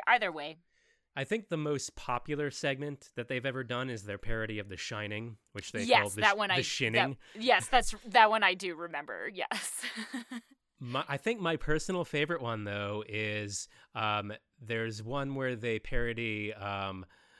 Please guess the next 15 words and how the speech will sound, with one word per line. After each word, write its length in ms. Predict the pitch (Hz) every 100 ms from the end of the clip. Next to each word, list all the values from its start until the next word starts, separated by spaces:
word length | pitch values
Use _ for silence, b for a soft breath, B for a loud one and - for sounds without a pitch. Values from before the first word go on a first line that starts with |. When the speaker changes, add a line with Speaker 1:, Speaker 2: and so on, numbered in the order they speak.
| b b b _
Speaker 2:
ah, 260 | 113 101 - - -
what's 180 | 110
it, 100 | 120 -
uh, 180 | 120 110
it's 180 | 143 -
a 220 | 147 117 - _ _ -
parody 300 | 160 151 139
of 80 | 120
a 220 | 113 104 -
Twilight 340 | - 139 101 92
Zone 140 | 90
episode. 280 | 85 - 82 - B B
Um, 60 | 117 113 233
Speaker 1:
Oh, 140 | 226
okay. 200 | 220 170